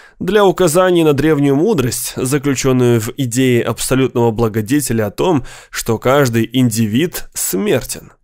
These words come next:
смертен внезапно, а выживает лишь историческое дело, как тому и надлежит быть. Вы с ним согласны, с этим студентом? Петель сделал паузу.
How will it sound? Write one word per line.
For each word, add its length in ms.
смертен 640
внезапно, 840
а 200
выживает 760
лишь 460
историческое 920
дело, 440
как 260
тому 560
и 100
надлежит 500
быть. 460
Вы 200
с 120
ним 120
согласны, 640
с 280
этим 340
студентом? 720
Петель 360
сделал 420
паузу. 580